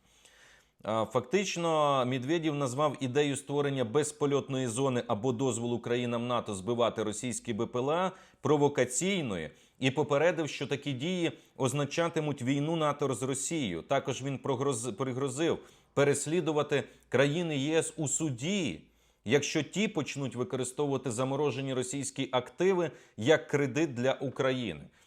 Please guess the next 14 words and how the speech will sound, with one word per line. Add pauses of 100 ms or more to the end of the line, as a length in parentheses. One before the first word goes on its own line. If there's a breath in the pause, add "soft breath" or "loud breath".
(160 soft breath)
Нічого
собі,
Медведєв
погрожує
судом? (800 soft breath)
Це (340)
той
Медведєв
з
тієї
країни,
де
суду
немає,